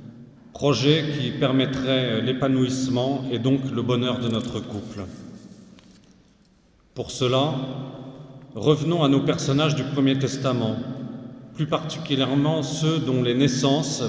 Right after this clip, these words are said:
peuvent être dites miraculeuses lorsqu'elles surviennent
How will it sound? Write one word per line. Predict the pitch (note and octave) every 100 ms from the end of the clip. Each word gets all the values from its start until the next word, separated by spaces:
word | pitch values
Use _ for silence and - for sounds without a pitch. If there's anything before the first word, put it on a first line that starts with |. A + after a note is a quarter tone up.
| C#3
peuvent | A#2+ C#3+
être | C3 - A#2+
dites | C3+ C3 A#2+
miraculeuses | A2 C#3 C#3 - D3+ A#2+ B2 D3 - G2+ - - - - - - -
lorsqu'elles | A#2 C3 - C#3+ A#2+
surviennent | - C#3 A2+ B2 C3+ C#3+ C3+